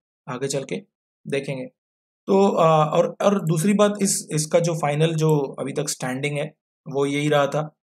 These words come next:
आप देख सकते हैं इसमें सेमीफाइनल के बाद। चेस ट्वेंटी फ़ोर पे, अ, हो रहा है mainly ये टूर्नामेंट, लेकिन मैग्नस कार्लसन का उसमें स्पॉन्सरशिप है और, अ, मतलब ये पूरा जो टूर है उसमें,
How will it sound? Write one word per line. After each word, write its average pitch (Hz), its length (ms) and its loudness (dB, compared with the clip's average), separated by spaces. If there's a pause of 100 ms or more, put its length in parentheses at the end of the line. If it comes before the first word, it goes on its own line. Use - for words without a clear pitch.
(180)
आप 127 140 -12
देख 131 140 -8
सकते 139 220 -10
हैं 135 60 -6
इसमें 143 320 -8 (180)
सेमीफाइनल 131 420 -8
के 131 120 -10
बाद। 127 220 -6 (400)
चेस 151 160 -4
ट्वेंटी 156 220 0
फ़ोर 156 200 2
पे, 156 340 0
अ, 151 60 -2 (420)
हो 147 140 0
रहा 151 120 4
है 147 80 -2
mainly 139 240 -6
ये 143 180 -4
टूर्नामेंट, 135 520 -8
लेकिन 139 300 -12 (340)
मैग्नस 139 260 -6
कार्लसन 143 360 -4
का 139 140 -2
उसमें 131 280 -6
स्पॉन्सरशिप 147 680 -8
है 175 60 2
और, 170 280 2 (320)
अ, 135 60 -4 (1400)
मतलब 131 180 -6
ये 139 80 -2
पूरा 143 300 0
जो 143 140 -2
टूर 143 300 -4
है 139 60 0
उसमें, 139 340 -4